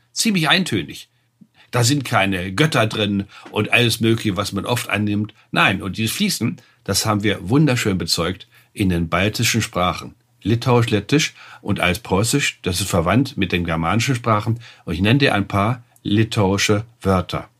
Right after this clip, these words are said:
und auch baltische Wörter. Aleti heißt fließen, lettisch aluots ist die Quelle,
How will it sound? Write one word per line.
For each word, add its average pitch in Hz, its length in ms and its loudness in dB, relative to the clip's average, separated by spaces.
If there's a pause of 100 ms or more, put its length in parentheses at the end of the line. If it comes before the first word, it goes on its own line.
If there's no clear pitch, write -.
(560)
und 98 220 0
auch 92 120 0
baltische 90 520 0
Wörter. 76 460 -10
Aleti 92 580 0
heißt 92 260 -2
fließen, 117 480 0 (760)
lettisch 92 520 -2
aluots 95 520 0
ist - 180 -6
die 95 100 -4
Quelle, 98 480 -2